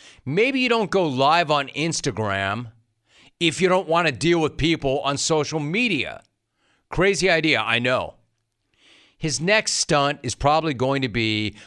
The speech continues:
firing up the I G Live to lecture everybody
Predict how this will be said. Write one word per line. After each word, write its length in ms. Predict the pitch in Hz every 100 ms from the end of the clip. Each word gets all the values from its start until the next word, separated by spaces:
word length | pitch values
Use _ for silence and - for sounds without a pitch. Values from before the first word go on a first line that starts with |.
| -
firing 600 | - - 143 160 156 147
up 160 | 143
the 160 | 147 -
I 220 | 120 135 143
G 320 | - 147 135
Live 720 | 117 123 131 104 101 107 - _ _ _ -
to 120 | 151
lecture 460 | 143 165 - 170 -
everybody 840 | 156 156 143 131 123 123 123 113